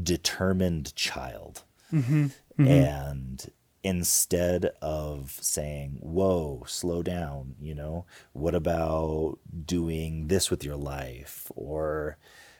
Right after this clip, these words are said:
Speaker 1: um, you know, it, it's, it's one of those tough situations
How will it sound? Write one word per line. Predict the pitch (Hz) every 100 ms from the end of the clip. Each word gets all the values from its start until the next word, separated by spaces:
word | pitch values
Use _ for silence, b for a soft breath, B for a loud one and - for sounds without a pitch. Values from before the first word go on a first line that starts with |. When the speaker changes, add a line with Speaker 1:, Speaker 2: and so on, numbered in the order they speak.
| b -
Speaker 1:
um, | 69 69 67 65 64 65 _ _ -
you | 78
know, | 71 65 64 - _ _ _ _ _ _ _ _ _ - B B B - - _
it, | - 113 - _ _ - _ _ _ _ _ _ -
it's, | - - - -
it's | 123 -
one | 117 113 143
of | 226
those | 214 156
tough | - 135 -
situations | - - 120 90 82 80 85 78 76 76 -